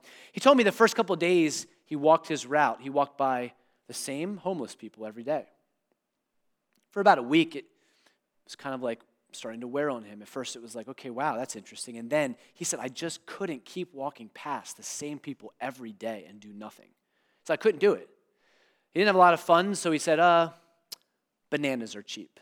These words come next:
So he bought a ton of bananas, or he just regularly buys them.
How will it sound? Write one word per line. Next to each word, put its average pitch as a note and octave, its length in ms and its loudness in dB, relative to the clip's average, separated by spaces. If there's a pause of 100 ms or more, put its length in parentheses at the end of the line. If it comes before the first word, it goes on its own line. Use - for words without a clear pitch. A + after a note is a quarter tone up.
So - 140 -6
he C#3 60 2
bought C3+ 200 2
a - 160 -10
ton G3 200 -2
of D#3+ 60 -4
bananas, G#2+ 640 -12
or B2 80 -6
he B2+ 60 -6
just B2 160 -14 (100)
regularly B2 380 -4
buys F#2+ 280 -10
them. A2 260 -18